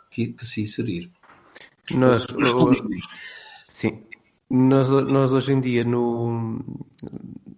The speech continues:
Speaker 2: naquilo que é também o entendimento da formação, e se calhar, eh, eh, ouvindo responsáveis, eh,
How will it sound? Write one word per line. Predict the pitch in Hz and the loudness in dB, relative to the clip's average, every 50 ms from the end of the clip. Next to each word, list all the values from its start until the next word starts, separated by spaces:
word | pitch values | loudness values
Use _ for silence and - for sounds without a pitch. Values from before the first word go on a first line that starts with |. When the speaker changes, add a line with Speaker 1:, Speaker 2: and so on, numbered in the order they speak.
| - - - | -20 -16 -8
Speaker 2:
naquilo | - 117 117 113 - 127 117 | -4 -4 -2 0 0 -2 0
que | - 131 | 2 0
é | 113 | 0
também | - - 123 113 113 | 2 0 2 4 4
o | 113 113 | 4 2
entendimento | 110 113 117 113 113 107 104 | 2 2 2 2 2 2 2
da | 107 | 0
formação, | 107 - 117 113 110 107 107 - - 113 117 120 120 120 - - - - - _ _ - | 0 2 2 2 2 0 0 -2 0 0 0 0 -2 -8 -14 -20 -20 -20 -20 _ _ -10
e | - | -10
se | - | -6
calhar, | - - 110 104 104 107 104 | -2 -2 0 2 2 2 2
eh, | 104 104 104 104 104 101 101 98 98 98 101 - _ _ _ _ - | 0 -2 -2 -4 -4 -6 -6 -8 -10 -12 -16 -20 _ _ _ _ -10
eh, | 98 95 90 95 - - | -8 -6 -6 -6 -6 -2
ouvindo | - 110 107 101 95 95 101 110 107 104 101 101 98 98 98 | -2 0 0 0 0 2 2 4 4 4 2 -2 -2 -4 -6
responsáveis, | 92 - - - - 117 117 117 117 - 117 113 113 117 110 113 117 113 110 - - - 127 | -8 -10 -6 -2 0 0 2 2 2 2 2 4 2 2 0 0 -2 -2 -4 -8 -10 -8 -6
eh, | 120 117 117 113 113 113 113 | -6 -4 -4 -4 -4 -6 -6